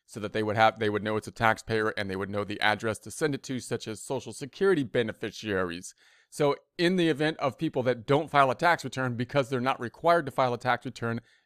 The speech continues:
due to having taxable income below the threshold, and those that have not yet received an economic impact payment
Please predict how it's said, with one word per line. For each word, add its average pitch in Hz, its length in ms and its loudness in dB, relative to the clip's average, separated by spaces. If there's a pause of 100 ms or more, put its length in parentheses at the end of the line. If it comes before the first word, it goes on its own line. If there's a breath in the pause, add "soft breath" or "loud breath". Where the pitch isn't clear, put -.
due 143 140 2
to 139 100 -6
having 123 260 -2
taxable 120 520 -2
income 135 320 0
below 113 240 2
the 143 120 0
threshold, 131 520 0 (260 soft breath)
and 151 240 2
those 147 220 2
that 135 160 -2
have 120 180 0
not 131 200 2
yet 139 180 -2
received 180 420 -4
an 156 80 -2
economic 135 480 -2
impact 147 420 0
payment 139 340 -2